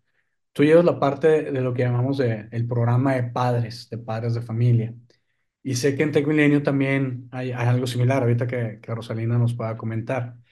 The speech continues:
Pero ¿qué hacemos en el Tec, en el Tec Milenio también, que puede ser de interés para, para los padres, madres de familia que nos escuchan y tal vez también para nuestros estudiantes, ¿no?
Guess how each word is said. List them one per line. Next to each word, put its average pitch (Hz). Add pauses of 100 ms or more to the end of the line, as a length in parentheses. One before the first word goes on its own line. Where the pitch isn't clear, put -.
(280)
Pero 151
¿qué 202
hacemos 190
en 151
el 143
Tec, 160
en 147
el 139
Tec 143
Milenio 151
también, 131 (300)
que 143
puede 165
ser 185
de 185
interés 147 (180)
para, 127
para 131
los 131
padres, 160
madres 156
de 156
familia 147
que 143
nos 123
escuchan 143 (340)
y 139
tal 139
vez 202
también 160
para 185
nuestros 139
estudiantes, 139
¿no? 143